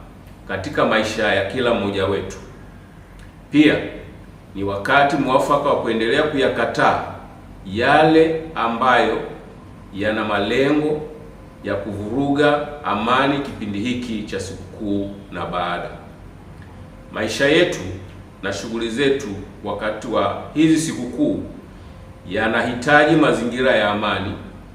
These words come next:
ili kila mmoja aweze kushiriki kwenye ibada za kumshukuru Mungu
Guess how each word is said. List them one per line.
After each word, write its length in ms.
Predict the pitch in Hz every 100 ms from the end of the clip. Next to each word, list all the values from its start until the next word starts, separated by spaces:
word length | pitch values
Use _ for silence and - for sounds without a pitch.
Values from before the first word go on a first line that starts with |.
| - - 135
ili 200 | 160 160
kila 260 | 170 175
mmoja 500 | 151 139 135 123 -
aweze 560 | 120 120 131 143 139 160
kushiriki 760 | - 113 - 110 117 139 143
kwenye 320 | - 120 107
ibada 480 | 101 107 120 123 131
za 80 | 120
kumshukuru 640 | 104 104 98 - 117 104 98
Mungu 480 | 127 151 160 160